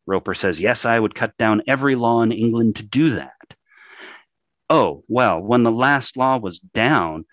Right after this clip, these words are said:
and the devil turned round on you, would you hide, Roper? All the laws being flat?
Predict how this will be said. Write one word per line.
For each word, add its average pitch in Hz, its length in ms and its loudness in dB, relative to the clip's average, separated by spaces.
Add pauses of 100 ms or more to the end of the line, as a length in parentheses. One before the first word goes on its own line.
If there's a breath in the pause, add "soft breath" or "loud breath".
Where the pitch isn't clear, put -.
(180 soft breath)
and 101 120 -4
the 104 40 2
devil 135 340 0
turned 120 260 -2
round 117 300 2
on 98 160 0
you, 98 120 -4
would 98 160 -8
you 110 80 -6
hide, 131 600 -4
Roper? 151 420 -2 (300 loud breath)
All 127 180 2
the 127 80 -6
laws 120 380 0
being 120 220 2
flat? 127 440 -4